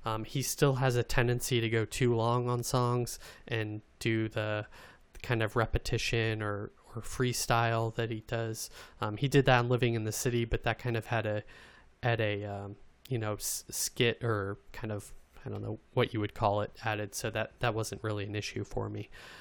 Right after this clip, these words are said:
Um, I hear a lot of John Legend on this album.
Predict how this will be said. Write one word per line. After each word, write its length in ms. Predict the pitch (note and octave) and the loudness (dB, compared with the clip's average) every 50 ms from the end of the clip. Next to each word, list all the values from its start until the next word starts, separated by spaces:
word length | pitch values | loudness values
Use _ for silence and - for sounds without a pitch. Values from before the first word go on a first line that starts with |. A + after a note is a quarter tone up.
| - - - | -16 -8 -4
Um, 320 | - A#2 A2+ G#2+ G#2 G#2+ - - _ _ _ - - - - - - - - _ _ - | -2 -2 0 -2 -4 -6 -10 -14 _ _ _ -20 -20 -20 -12 -12 -12 -12 -14 _ _ 0
I 120 | - B2 C#3 | 2 2 4
hear 220 | D3 C#3+ E3+ F3+ F#3 | 4 6 6 6 8
a 60 | F3 | 8
lot 180 | C#3+ C#3 C3+ C3 | 6 6 4 2
of 80 | A#2 - | 0 0
John 300 | - C3 A2+ A#2+ A#2 A2 | 2 2 2 2 2 2
Legend 420 | G2+ G#2+ A2+ - - C#3 C3+ C3+ | 2 0 0 2 0 0 0 2
on 160 | C3+ C3 C3 | 0 0 0
this 180 | C3 B2+ - - | -2 -2 0 0
album. 440 | C3+ B2 C3+ C3 - C#3+ C3+ C3+ | 2 2 2 0 0 -2 -2 -2